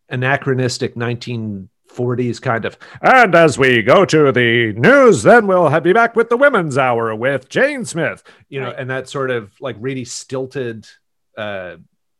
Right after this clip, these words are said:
Speaker 1: I don't wanna say pretentious, but it felt,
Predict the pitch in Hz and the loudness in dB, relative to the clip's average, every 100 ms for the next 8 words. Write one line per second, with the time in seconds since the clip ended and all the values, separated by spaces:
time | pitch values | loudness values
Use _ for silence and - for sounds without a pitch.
0 | _ _ _ _ _ _ _ _ _ _ | _ _ _ _ _ _ _ _ _ _
1 | _ _ _ _ _ - 120 117 113 - | _ _ _ _ _ -20 -16 -16 -16 -14
2 | 101 107 - 117 104 107 95 - 101 98 | -14 -16 -16 -16 -16 -18 -18 -16 -16 -16
3 | - 135 123 | -10 -10 -10